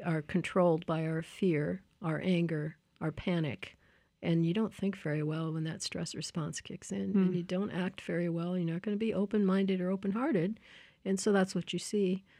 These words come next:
Speaker 1: And you can see it with parents. Parents are, are parenting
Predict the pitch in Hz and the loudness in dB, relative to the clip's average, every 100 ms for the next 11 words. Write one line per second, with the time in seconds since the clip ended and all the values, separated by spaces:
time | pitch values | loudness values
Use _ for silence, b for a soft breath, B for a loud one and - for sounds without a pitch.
0 | b b 190 196 202 190 - 208 - 180 | b b 2 2 2 0 4 4 4 0
1 | - 214 202 180 220 - - - 190 190 | 2 4 4 2 -2 -12 -8 0 0 0
2 | - - 175 - - 175 165 170 190 - | -2 -4 -4 -4 -4 0 0 -2 -6 -10
3 | - 214 214 - 196 | 0 2 2 2 0